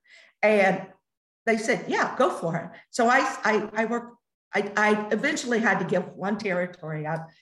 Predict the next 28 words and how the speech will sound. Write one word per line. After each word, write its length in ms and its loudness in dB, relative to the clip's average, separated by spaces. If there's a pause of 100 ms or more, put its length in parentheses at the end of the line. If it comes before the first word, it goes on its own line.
(100)
'cause 140 2
it 100 4
was 140 0
too 140 0
much 240 0
for 160 -12
me. 380 -12
So 120 2
I 80 8
gave 240 6
up 160 2
Latin 320 0
America, 360 -4
stayed 320 0
in 120 4
Asia 260 0
Pacific, 540 -12 (460)
dealing 260 4
with 220 2
thirteen 460 2
different 360 -2
countries 800 -6 (260)
and 160 2
the 60 0
cultures 680 -2
of 120 -4
those, 420 -2 (440)
uh, 100 2